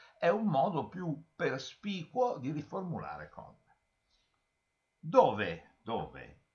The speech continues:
eh, ogni riferimento alla probabilità condizionale P di H dato E è eliminato perché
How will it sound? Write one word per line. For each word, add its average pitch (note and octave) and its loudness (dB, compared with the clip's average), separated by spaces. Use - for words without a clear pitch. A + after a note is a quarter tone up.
eh, F2+ -8
ogni D#3+ 6
riferimento C#3 -2
alla F#2+ 2
probabilità A#2 -2
condizionale B2 0
P C#3 -6
di G#2+ -4
H A#2 2
dato G#2+ 0
E C3+ 0
è A#2+ -2
eliminato C#3+ -4
perché A2 -4